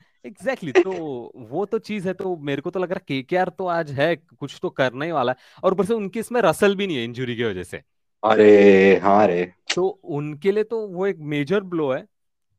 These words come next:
Speaker 1: but I don't think कि उनको वो ब्लो से इतना फर्क पड़ेगा।
Speaker 2: हम्म।
Speaker 1: But आरआर आज कुछ कांड तो पक्का करेगा, मेरे को तो लग रहा है।
Speaker 2: आरआर तो कीड़ा करेगा ही करेगा।
Speaker 1: सच्ची,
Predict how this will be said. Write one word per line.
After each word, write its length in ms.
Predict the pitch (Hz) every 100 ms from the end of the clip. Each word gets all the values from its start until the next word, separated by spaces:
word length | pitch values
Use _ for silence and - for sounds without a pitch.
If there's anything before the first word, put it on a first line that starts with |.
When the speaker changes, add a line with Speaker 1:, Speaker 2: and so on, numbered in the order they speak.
| _
Speaker 1:
but 140 | 120 147
I 220 | 147 151
don't 220 | 165 202
think 200 | 196 214
कि 80 | 208
उनको 320 | 190 143 156
वो 100 | 175
ब्लो 280 | 147 143 147
से 120 | 170
इतना 160 | 160 160
फर्क 260 | 139 135 -
पड़ेगा। 360 | 123 123 127 127 _ _ _ _ _ _ _ -
Speaker 2:
हम्म। 240 | 127 123
Speaker 1:
But 100 | 107 98 _ - -
आरआर 360 | 139 175 240
आज 160 | 254 247
कुछ 220 | - 247
कांड 360 | - 170 214 196
तो 120 | 233
पक्का 320 | 147 - 147
करेगा, 320 | 117 95 78
मेरे 200 | 92 120
को 140 | 120 139
तो 160 | 127
लग 100 | 101
रहा 100 | 90
है। 80 | 71 _ _ _ _ _ _ _ _ _ _
Speaker 2:
आरआर 400 | 95 98 117 143
तो 160 | 135 156
कीड़ा 340 | 147 123 120
करेगा 380 | 131 110 101 107
ही 120 | 113
करेगा। 400 | 110 92 85 82 - _ _ _ _
Speaker 1:
सच्ची, 380 | 143 - 131 104